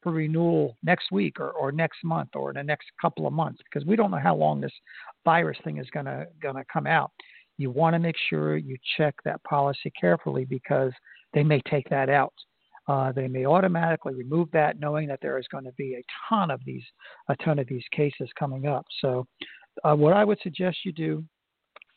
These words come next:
is not only get a hold of your insurance company, but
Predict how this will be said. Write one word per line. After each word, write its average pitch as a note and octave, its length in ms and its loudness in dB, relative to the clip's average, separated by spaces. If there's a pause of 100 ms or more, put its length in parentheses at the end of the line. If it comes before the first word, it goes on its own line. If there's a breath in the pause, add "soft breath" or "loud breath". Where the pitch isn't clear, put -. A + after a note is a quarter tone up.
(440)
is D#3 140 -2
not E3 260 4
only F#3+ 180 4
get D#3 180 0
a E3+ 40 0
hold D#3 220 4
of D3+ 40 0
your D3 140 -2
insurance D3+ 460 -4
company, D3+ 400 -4 (420 loud breath)
but D3 180 4